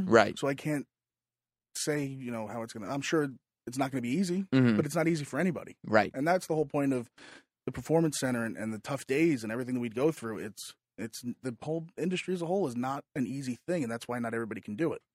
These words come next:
Speaker 1: Yeah. Yeah.
Speaker 2: You know, and I, I think that's the one downfall of the Tough Enough.
Speaker 1: Mm-hmm.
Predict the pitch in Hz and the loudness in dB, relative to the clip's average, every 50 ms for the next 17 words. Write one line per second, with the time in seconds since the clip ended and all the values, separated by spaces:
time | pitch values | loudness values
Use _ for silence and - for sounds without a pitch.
0 | _ - 107 110 113 113 95 - - _ _ _ _ _ _ - 107 107 98 92 | _ 0 6 8 10 10 10 8 2 _ _ _ _ _ _ 2 4 4 4 4
1 | - _ _ - 123 127 131 143 143 - - 139 139 - 151 143 151 143 143 - | 0 _ _ -8 -6 -4 -2 0 -2 0 -2 -4 -4 -4 -6 -2 -2 -4 -4 -4
2 | - 135 127 135 143 143 143 143 139 131 - 139 127 131 139 139 - - 156 151 | -6 -6 -2 0 0 2 2 0 0 -2 -2 -2 -2 0 -2 -4 -4 -2 -2 0
3 | 151 156 160 160 - - 131 123 123 120 - - 165 - 170 165 170 180 185 - | 0 0 0 -2 -2 -4 -6 -6 -6 -6 -4 -4 -4 -2 -2 -2 -2 -2 -2 -4
4 | - _ - 120 117 117 98 | -10 _ -2 0 2 4 2